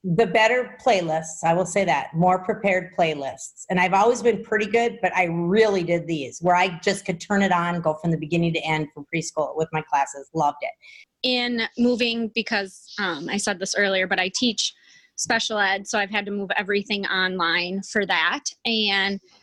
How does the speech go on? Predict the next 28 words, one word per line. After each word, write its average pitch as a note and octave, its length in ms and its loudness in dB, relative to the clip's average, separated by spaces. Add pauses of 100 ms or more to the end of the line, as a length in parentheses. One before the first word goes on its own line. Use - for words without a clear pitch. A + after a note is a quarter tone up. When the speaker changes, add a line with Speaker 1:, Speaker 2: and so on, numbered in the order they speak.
(220)
Speaker 2:
um, G#3 420 0 (320)
I'm A#3+ 220 2
just B3+ 240 -2
learning A3+ 420 2
to C4 140 2
just A3 440 -2 (280)
do A3+ 160 4
as A#3+ 180 0
much A3 240 -2
as A#3 80 -4
I - 20 -14 (400)
do, A3 220 4
get G#3 180 0
it G#3 120 2
all G3 280 2
uploaded, A#3 720 0
get G#3 160 -2
it A3 120 2
online, G3 680 0 (120)
get G3+ 140 0
it F#3+ 120 -2
scheduled, A3 640 0 (640)
and A3 180 0
go G#3+ 140 4
as G3+ 240 2
far G3+ 240 2
in, G#3 80 -2
as, G3+ 220 -6